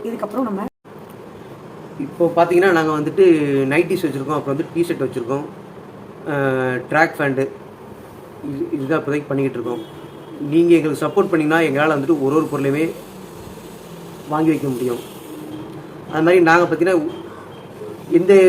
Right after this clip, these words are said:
Speaker 2: எந்த ட்ரெஸ்ஸுமே வந்து ஒரு முப்பது ரூபாயிலேருந்து ஐம்பது ரூபாய்க்குள்ள தான் லாபம் வைக்கிறோம். நான் வந்து அதிகமா வைக்கல. அது மாதிரி எங்களுக்கு வந்து மாடல் நல்லா இருக்குன்னு நான் வந்து தேடி தேடி வாங்குறதுனால வந்து ரேட் வந்து கொஞ்சம் அதிகமா தான் எங்களுக்கு வந்து கிடைக்குது.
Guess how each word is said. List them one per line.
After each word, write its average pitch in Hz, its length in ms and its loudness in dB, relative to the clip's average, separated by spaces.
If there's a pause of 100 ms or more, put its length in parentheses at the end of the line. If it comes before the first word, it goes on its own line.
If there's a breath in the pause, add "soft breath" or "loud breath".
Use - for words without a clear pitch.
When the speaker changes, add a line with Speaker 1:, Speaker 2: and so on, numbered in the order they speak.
(260)
Speaker 2:
எந்த 170 100 6
ட்ரெஸ்ஸுமே 185 340 4
வந்து 180 240 6
ஒரு 170 100 6 (300)
முப்பது 190 260 4
ரூபாயிலேருந்து 185 460 6
ஐம்பது 170 200 4
ரூபாய்க்குள்ள 165 300 2
தான் 156 120 4
லாபம் 151 180 2
வைக்கிறோம். 127 260 -4 (300)
நான் 147 160 -2
வந்து 160 140 6
அதிகமா 160 240 4
வைக்கல. 131 240 0 (600)
அது 160 160 2
மாதிரி 185 160 8
எங்களுக்கு 165 180 4
வந்து 196 140 2 (720)
மாடல் 185 320 8
நல்லா 175 140 8
இருக்குன்னு 175 200 6
நான் 165 80 6
வந்து 175 160 4
தேடி 170 160 6
தேடி 180 160 8
வாங்குறதுனால 156 400 2
வந்து 160 160 0
ரேட் 170 160 4
வந்து 160 160 2
கொஞ்சம் 151 160 0
அதிகமா 147 200 0
தான் 151 120 0
எங்களுக்கு 135 180 -2
வந்து 139 160 -4
கிடைக்குது. 135 260 -2